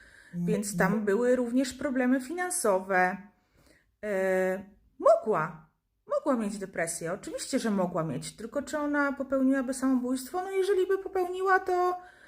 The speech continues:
Speaker 2: dlaczego jeszcze nikt jej nie znalazł? Czy ona sobie takie miejsce wybrała, że nie jest to możliwe, żeby ją znaleźć?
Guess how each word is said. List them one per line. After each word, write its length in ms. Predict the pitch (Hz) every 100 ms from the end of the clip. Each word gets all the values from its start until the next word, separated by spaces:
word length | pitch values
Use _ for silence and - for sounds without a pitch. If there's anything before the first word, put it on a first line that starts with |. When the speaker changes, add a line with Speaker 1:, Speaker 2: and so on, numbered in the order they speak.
| - _
Speaker 2:
dlaczego 400 | 294 320 359 359
jeszcze 240 | 359 339 359
nikt 200 | 349 330
jej 140 | 330
nie 100 | 320
znalazł? 540 | 240 196 180 196 233 233 - -
Czy 120 | 254
ona 160 | 247
sobie 360 | 254 254 247 247
takie 280 | 247 247 254
miejsce 400 | 247 254 - 240
wybrała, 460 | 233 233 240 240
że 360 | 220 233 240 247 - - - _ _
nie 180 | 220 226
jest 140 | 254
to 80 | 247
możliwe, 640 | 233 220 208 302 349 339 302
żeby 180 | 277 277
ją 180 | 269 262
znaleźć? 800 | 247 269 320 392 - - -